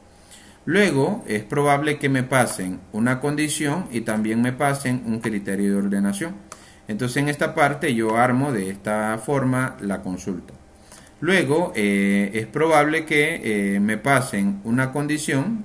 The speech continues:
Esto aquí me parece que es lo mismo, ¿va? Ah, no, aquí estoy diciéndole que es probable que, eh, no me pasen una condición, pero que me pasen, eh, un criterio de ordenación. Entonces en este punto lo que hacemos es que, eh,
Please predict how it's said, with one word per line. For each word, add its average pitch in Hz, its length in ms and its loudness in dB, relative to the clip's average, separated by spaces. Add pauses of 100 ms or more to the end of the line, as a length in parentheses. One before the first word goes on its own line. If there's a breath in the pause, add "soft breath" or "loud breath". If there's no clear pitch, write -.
Esto 104 260 -6
aquí 127 180 -4
me 120 120 0
parece 101 380 -4
que 110 100 -6
es 110 40 -2
lo 120 100 -2
mismo, 113 380 -4
¿va? 110 200 -8 (380 loud breath)
Ah, - 80 -8
no, 123 200 0
aquí 139 300 0
estoy 151 240 -2
diciéndole 151 580 -2
que 147 300 -2
es 110 60 -2
probable 139 500 0
que, 135 300 -2 (580 loud breath)
eh, 110 260 4
no 127 220 4
me 147 140 2
pasen 135 420 2
una 131 220 2
condición, 147 640 -2
pero 143 300 0
que 139 140 2
me 139 120 2
pasen, 135 640 0 (360 loud breath)
eh, 107 300 0
un 131 140 2
criterio 113 540 0
de 110 60 0
ordenación. 113 560 -2 (460 loud breath)
Entonces 147 380 -4
en 151 100 0
este 151 220 0
punto 170 440 -4
lo 123 200 -2
que 104 120 0
hacemos 135 560 0
es 147 140 0
que, 147 380 0
eh, 110 160 -4